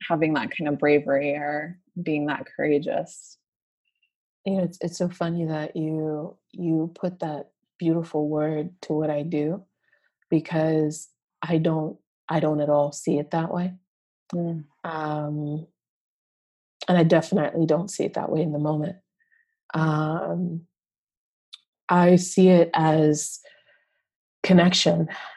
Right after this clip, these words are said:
Speaker 2: and to me, connection is an invitation.
Speaker 1: Mm.
Speaker 2: So when I, when I walk into a room to deliver a talk, or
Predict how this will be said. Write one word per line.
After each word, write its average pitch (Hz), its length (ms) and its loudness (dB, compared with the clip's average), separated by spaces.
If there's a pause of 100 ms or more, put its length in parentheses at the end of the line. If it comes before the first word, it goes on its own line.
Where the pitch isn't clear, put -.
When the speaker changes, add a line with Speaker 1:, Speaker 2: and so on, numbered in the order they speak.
(100)
Speaker 2:
and 156 800 2 (480)
to - 140 0
me, 170 520 6
connection 160 640 2
is 151 540 4
an 156 120 0
invitation. - 760 0 (540)
Speaker 1:
Mm. 180 260 -6 (920)
Speaker 2:
So 165 880 6
when 160 280 2
I, 165 520 6 (120)
when 165 160 4
I 160 100 6
walk 160 380 6
into 165 280 4
a 151 80 4
room 160 560 4 (200)
to 156 360 6
deliver 151 420 6
a 143 60 4
talk, - 440 0 (1300)
or 156 760 6